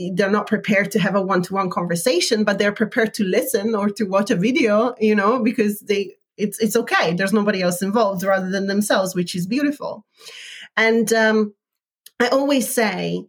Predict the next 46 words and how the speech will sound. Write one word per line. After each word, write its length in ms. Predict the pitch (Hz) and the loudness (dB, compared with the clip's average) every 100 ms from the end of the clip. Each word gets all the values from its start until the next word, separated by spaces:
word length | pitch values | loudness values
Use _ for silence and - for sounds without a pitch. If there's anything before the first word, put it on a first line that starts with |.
| _ _ _ _ - | _ _ _ _ 0
uh, 320 | 185 175 170 285 | 2 2 0 -2
first 160 | 294 | -2
of 100 | 277 | 2
all, 120 | 233 | 0
we 100 | 208 | 0
are 120 | 185 180 | -2 -2
in 100 | 180 | -4
charge 200 | 175 175 | -4 -6
of 100 | 170 | -8
our 120 | 214 | -8
lives. 360 | 214 220 - - - | -10 -12 -14 -10 0
And 240 | 202 214 | 2 4
then 220 | 226 226 | 4 2
there's 240 | 220 220 220 | 2 2 2
an 80 | |
exercise 840 | 226 233 240 - 190 185 180 175 - - | 0 -2 -6 -6 -6 -6 -8 -8 -12 -10
that 140 | 190 185 | -2 0
I 140 | 170 | 0
like 240 | 170 170 - | 0 -2 -6
to 100 | 170 | -10
do, 340 | - 131 143 - - | -8 -8 -10 -14 -6
and, 360 | 190 185 185 180 | -2 0 0 0
uh, 140 | 180 - | 0 0
is, 380 | 196 185 180 196 | 0 0 0 0
it's 320 | - 196 - | 0 -2 -2
called 240 | - 240 | 0 2
the 80 | 220 | 4
rocking 340 | 196 190 190 175 | 2 2 2 0
chair 420 | - 175 190 - _ _ - | -2 -4 -4 -8 _ _ -4
exercise. 680 | 170 165 160 - - 160 170 | -4 -2 -6 -6 -4 -2 -2
It's, 160 | 170 - | -4 -4
it's 280 | - 180 | -4 -4
the 220 | - 180 180 | -4 0 0
rocking 280 | 180 214 | 2 0
chair. 340 | 175 208 180 - | 0 2 2 0
I 60 | |
can't 120 | 175 226 | 0 2
remember 280 | 214 196 | 2 2
if 160 | 180 175 | 2 0
it's 160 | 180 - | -4 -4
an 80 | |
exercise 640 | 196 196 190 - 170 165 165 | -2 -4 -4 -2 0 2 2
or 60 | 160 | 0
experiment, 600 | - 180 160 160 170 185 | -2 0 2 2 0 0
but 100 | 196 | 0
it's, 200 | 196 | 0